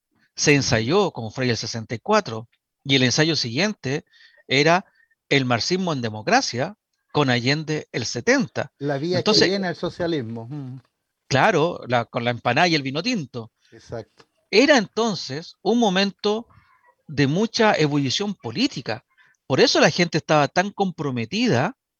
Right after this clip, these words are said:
Speaker 1: con, con lo político, de un lado o de otro. Yo vi las manifestaciones que curiosamente las hacían en el Plaza Italia, las manifestaciones que,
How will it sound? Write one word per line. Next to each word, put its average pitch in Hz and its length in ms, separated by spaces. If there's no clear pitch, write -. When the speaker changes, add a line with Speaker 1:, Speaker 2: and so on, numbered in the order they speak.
Speaker 1:
con, 135 520
con 147 140
lo 139 120
político, 160 500
de 151 140
un 240 140
lado 269 300
o 226 100
de 240 100
otro. 127 300
Yo 208 200
vi 269 140
las 247 100
manifestaciones 180 640
que 151 100
curiosamente 180 480
las 151 120
hacían 165 140
en 156 60
el 139 60
Plaza 135 200
Italia, 165 380
las 139 100
manifestaciones 139 640
que, 131 280